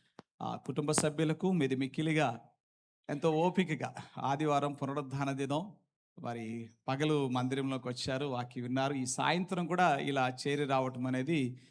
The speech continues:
మిమ్మల్ని ఖచ్చితంగా అభినందించాలి. దేవునికి స్తోత్రం, మీరందరూ అభినందనీయులు. ఆ, మనకున్న సమయములో మరి ఎక్కువ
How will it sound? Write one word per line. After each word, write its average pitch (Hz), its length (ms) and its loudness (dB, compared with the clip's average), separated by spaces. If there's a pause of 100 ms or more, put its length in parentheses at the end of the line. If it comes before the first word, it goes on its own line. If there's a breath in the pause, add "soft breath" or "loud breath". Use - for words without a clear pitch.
(140 loud breath)
మిమ్మల్ని 170 320 4
ఖచ్చితంగా 156 340 2
అభినందించాలి. 113 720 -2
దేవునికి 139 360 0
స్తోత్రం, 139 440 0
మీరందరూ 131 520 0 (320 soft breath)
అభినందనీయులు. 156 760 4 (520 soft breath)
ఆ, 120 160 0
మనకున్న 170 380 0
సమయములో 175 840 2
మరి 151 180 2
ఎక్కువ 160 500 2